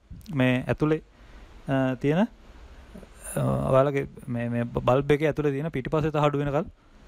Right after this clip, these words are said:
මේක හීරෙන්න පුළුවන් හින්දා. දැන් මම මේ බල්බ් එක තියලා බලනවා මේ දෙපැත්ත, අ, මාක් කරගන්න ඕනේ මේ බල්බ් එකට සම්බන්ධ කරගන්න.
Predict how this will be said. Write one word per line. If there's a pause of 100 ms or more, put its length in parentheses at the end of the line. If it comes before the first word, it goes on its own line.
(120)
මේක
හීරෙන්න
පුළුවන්
හින්දා. (3750)
දැන්
මම
මේ
බල්බ්
එක
තියලා (840)
බලනවා
මේ (140)
දෙපැත්ත,
අ, (1500)
මාක්
කරගන්න
ඕනේ
මේ
බල්බ්
එකට (1500)
සම්බන්ධ
කරගන්න.